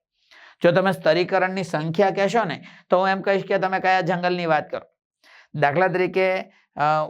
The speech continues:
સમશીતોષ્ણ કટિબંધના જંગલો ચાર એક સ્તરનું સ્તરીકરણ દર્શાવતા હોય. જો કે ઉષ્ણ કટિબંધના વરસાદી જંગલોમાં સ્તરીકરણ વધારે ગાઢ હોય, પણ એમાં આપણે સ્તરો અલગ તારવી શકતા નથી,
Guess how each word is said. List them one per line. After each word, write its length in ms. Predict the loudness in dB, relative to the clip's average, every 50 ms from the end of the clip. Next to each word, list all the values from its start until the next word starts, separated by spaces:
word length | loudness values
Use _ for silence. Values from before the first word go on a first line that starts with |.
| -8 -14 -20 _ _ _ _ -4
સમશીતોષ્ણ 640 | -4 -4 -2 -2 -4 -4 -2 0 -2 -2 -2 -4 -4
કટિબંધના 680 | -2 -2 -2 -2 -2 -2 -2 -2 -2 -2 -2 -2 -2 -2
જંગલો 600 | -2 -2 -2 0 0 0 2 0 0 -2 -4 -8 _ _ _ _ -4
ચાર 220 | -2 0 0 2 0
એક 160 | 0 -2 -4
સ્તરનું 440 | -8 _ -4 -4 -4 -4 -6 -8 -6
સ્તરીકરણ 580 | -4 -4 -2 -2 -2 -2 -2 -2 -2 -2 0
દર્શાવતા 480 | -2 -2 -2 -2 -2 -4 -4 -4 -8 -12
હોય. 140 | -12 -14 -16 _ _ _ _ _ _ _ _ _ _ _ _ _ _ _ _ _ _ _ _ _ _ _ _
જો 140 | -2 0 2
કે 80 | 2 2
ઉષ્ણ 360 | 2 2 0 0 -2 -2 -2
કટિબંધના 600 | 0 -2 -2 -2 -2 0 0 0 0 0 -2 -2
વરસાદી 500 | 0 -2 -2 -2 0 0 0 0 0 -2
જંગલોમાં 500 | -2 -2 -4 -4 -2 -2 -2 0 0 -2
સ્તરીકરણ 520 | -4 -4 -4 -4 -4 -4 -4 -2 -2 0 0
વધારે 380 | 0 0 2 2 4 4 4
ગાઢ 300 | 4 4 2 2 2 2
હોય, 260 | 0 0 0 0 -2 -6 -12 -20 -20 -20 -20 -10 _
પણ 140 | -4 -2 0
એમાં 160 | 0 0 -2
આપણે 200 | -2 -2 -2 -4
સ્તરો 300 | -4 -4 -4 -2 0 2
અલગ 320 | 2 0 0 0 -2 -2 -2 -4
તારવી 280 | -4 -4 -4 -4 -6
શકતા 400 | -6 -6 -6 -6 -6 -6 -6 -6
નથી, 340 | -4 -6 -8 -10 -12 -18 _